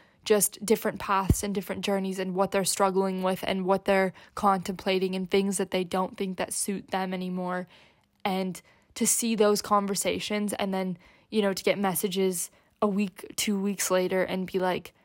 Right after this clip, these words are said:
"By the way, l-, um, this is what I'm doing," and their, their plans and their life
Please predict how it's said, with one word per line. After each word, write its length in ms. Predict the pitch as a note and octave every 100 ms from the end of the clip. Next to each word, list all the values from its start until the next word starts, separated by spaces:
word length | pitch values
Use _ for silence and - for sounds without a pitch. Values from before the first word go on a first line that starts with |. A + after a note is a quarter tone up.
| _ _ - -
"By 260 | G3 G3+ F#3+
the 100 | F#3
way, 220 | F3+ E3+
l-, 140 | D#3 - -
um, 300 | F#3+ - -
this 380 | F#3 F#3+ G3+ F#3
is 100 | F#3
what 140 | F#3
I'm 160 | F#3 F#3
doing," 380 | F#3 F3+ G3+ -
and 160 | G3
their, 220 | F#3 F3+ - -
their 200 | G3+ F#3+
plans 460 | - F3 F3+ F#3
and 80 | F#3
their 140 | F#3+ F3+
life 400 | E3+ F#3 -